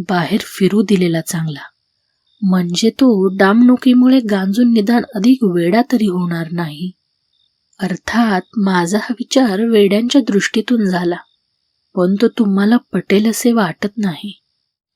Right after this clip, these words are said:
कारण सगळेच काही वेड्यांच्या दृष्टिकोनातून विचार करणार नाहीत. ते आपल्या स्वतःच्या संरक्षणाच्या हेतूने वेड्यालाच डांबून ठेवायला पाहणार, नाही का? जाऊ दे,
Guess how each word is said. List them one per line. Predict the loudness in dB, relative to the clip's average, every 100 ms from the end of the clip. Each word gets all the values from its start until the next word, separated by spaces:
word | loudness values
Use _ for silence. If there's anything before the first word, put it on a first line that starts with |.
| _ -4
कारण | 0 2 2
सगळेच | 2 2 4 4 4
काही | 2 2 4
वेड्यांच्या | 4 6 4 2 2 2
दृष्टिकोनातून | 2 0 0 2 4 2 2 2 2
विचार | 0 0 0
करणार | 0 -2 -2 -6 -8
नाहीत. | -8 -6 -8 -10 _ _ _ _ -2
ते |
आपल्या | -2 -2 -2 -2
स्वतःच्या | -2 -6 -6 -6 -4 0 0 -2 -6
संरक्षणाच्या | -4 -2 0 0 -2 -2 0 0 2 0 2
हेतूने | -2 0 0 2 0
वेड्यालाच | 0 0 0 0 0 0 0
डांबून | 0 0 0 0
ठेवायला | 0 -2 0 0
पाहणार, | 0 -4 -8 -10 -12 -16 _ _ _ _ -6
नाही | -4 -4
का? | -8 -10 -10 _ _ _ _ _ _ _ _ _ _ _ _ _ _ _ -4
जाऊ | -2 -2 -6
दे, | -8 -10